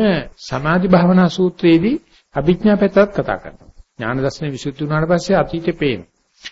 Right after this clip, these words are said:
ඒක සාමාන්‍යයෙන් ඔය, අ, අතීතේ බලන එක විපස්සනා වෙදී, අ, ditthi, චිත්ත විසුද්ධි, ditthi විසුද්ධි,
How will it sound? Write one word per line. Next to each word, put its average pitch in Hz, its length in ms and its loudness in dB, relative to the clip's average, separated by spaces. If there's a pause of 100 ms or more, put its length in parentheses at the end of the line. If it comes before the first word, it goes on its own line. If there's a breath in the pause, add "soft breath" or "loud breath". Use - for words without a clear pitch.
(140 loud breath)
ඒක 170 220 2
සාමාන්‍යයෙන් 202 960 4
ඔය, 165 180 0 (680)
අ, 117 220 -6 (400)
අතීතේ 151 400 -4
බලන 160 300 0
එක 185 140 0 (320)
විපස්සනා 196 680 0
වෙදී, 151 300 -2 (460)
අ, 143 120 -6 (420)
ditthi, 147 420 -4
චිත්ත - 360 -4
විසුද්ධි, 175 440 -2
ditthi 151 300 -6
විසුද්ධි, 165 380 -4